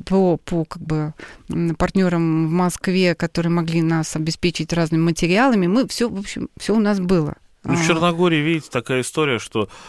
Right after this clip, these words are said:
Speaker 2: в сезон туда стоит очень дорого билет, а вне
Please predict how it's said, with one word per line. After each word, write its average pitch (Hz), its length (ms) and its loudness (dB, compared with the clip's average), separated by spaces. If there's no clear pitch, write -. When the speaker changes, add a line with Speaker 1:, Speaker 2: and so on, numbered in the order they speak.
Speaker 2:
в - 80 -8
сезон 139 420 6
туда 113 260 2
стоит - 320 -2
очень 104 520 2
дорого 120 340 0
билет, 131 360 -4
а 98 320 2
вне 120 340 0